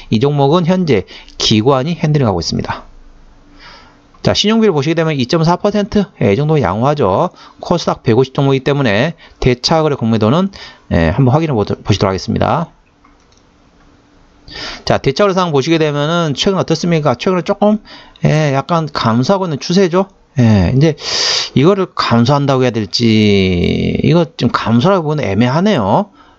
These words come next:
예, 이제 증가할 때도, 증가할 때나 감소할 때나, 예, 물량 차이가, 큰 차이가 없습니다. 그래서 현재는, 예, 정중동,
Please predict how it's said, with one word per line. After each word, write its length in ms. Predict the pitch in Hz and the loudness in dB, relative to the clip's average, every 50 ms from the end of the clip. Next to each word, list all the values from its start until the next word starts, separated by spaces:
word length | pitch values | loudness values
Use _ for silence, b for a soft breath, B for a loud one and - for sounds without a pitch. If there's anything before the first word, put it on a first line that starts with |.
| b - | b 0
예, 140 | 113 107 107 | 2 2 4
이제 280 | 110 120 139 123 - _ | 4 2 2 0 -2 _
증가할 460 | - - 131 131 151 175 170 185 196 | -2 0 2 2 2 2 2 0 0
때도, 560 | 196 - - 214 208 202 196 185 180 185 170 | -2 0 0 0 0 2 0 0 0 0 -2
증가할 360 | - - - 131 135 147 160 165 | -2 -2 -2 0 0 2 0 0
때나 220 | - - 185 180 | -2 -2 -2 -2
감소할 420 | 165 - - 110 117 127 147 156 151 | -2 -2 0 2 2 4 2 0 0
때나, 340 | - 170 165 180 170 - B B B B B B B B B B B _ _ | -2 0 0 0 0 0 B B B B B B B B B B B _ _
예, 220 | - 127 123 120 113 | 2 2 4 4 2
물량 360 | 104 104 107 120 147 170 175 | 2 4 4 4 4 2 -2
차이가, 240 | - - - 196 175 | -4 -4 -2 -2 -4
큰 220 | 165 - - 220 | -4 -2 0 0
차이가 240 | 202 - - 233 208 | 2 2 0 0 -2
없습니다. 500 | 123 - - - 147 147 135 120 110 - _ _ _ _ _ _ | -2 -4 -2 0 2 2 2 0 -2 -6 _ _ _ _ _ _
그래서 200 | - 101 - 143 | -2 0 0 0
현재는, 420 | 151 156 147 156 160 185 202 208 214 B B B B B B B B B - | 0 2 0 0 2 2 0 -2 -4 B B B B B B B B B -2
예, 180 | - 92 87 85 82 | 0 2 2 0 -2
정중동, 800 | - - 110 104 113 131 139 139 160 180 175 151 127 107 82 | -2 -2 0 0 2 0 0 2 2 2 2 2 0 -2 -4